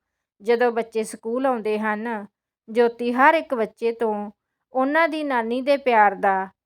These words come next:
ਇੱਕ ਲੇਖ ਲਿਖਵਾ ਕੇ ਬੜੀ ਗੌਰ ਨਾਲ ਚੈੱਕ ਕਰਨ ਬੈਠ ਜਾਂਦੀ ਹੈ। ਕਦੇ-ਕਦੇ ਇੰਝ ਸੋਚਦੀ ਹੈ ਕਿ ਨਾਨੀ ਤੇਰੀਆਂ ਬਾਹਾਂ ਰੁੱਸੀਆਂ,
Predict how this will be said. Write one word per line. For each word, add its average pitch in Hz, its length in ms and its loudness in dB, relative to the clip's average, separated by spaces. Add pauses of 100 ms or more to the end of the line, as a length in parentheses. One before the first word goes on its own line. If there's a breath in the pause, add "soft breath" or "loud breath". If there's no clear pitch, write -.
ਇੱਕ 269 200 -10
ਲੇਖ 233 360 4
ਲਿਖਵਾ 233 500 2
ਕੇ 196 400 -6 (300)
ਬੜੀ 320 320 0
ਗੌਰ 226 320 4
ਨਾਲ 208 420 -2 (300)
ਚੈੱਕ 254 280 -2
ਕਰਨ 240 340 4
ਬੈਠ 269 280 6
ਜਾਂਦੀ 214 440 -2
ਹੈ। 180 200 0 (400)
ਕਦੇ-ਕਦੇ 220 540 -2
ਇੰਝ 214 200 -4
ਸੋਚਦੀ 240 520 -2
ਹੈ 247 180 2
ਕਿ 196 280 -10 (840)
ਨਾਨੀ 269 440 2
ਤੇਰੀਆਂ 262 420 2
ਬਾਹਾਂ 240 440 4
ਰੁੱਸੀਆਂ, 208 600 -4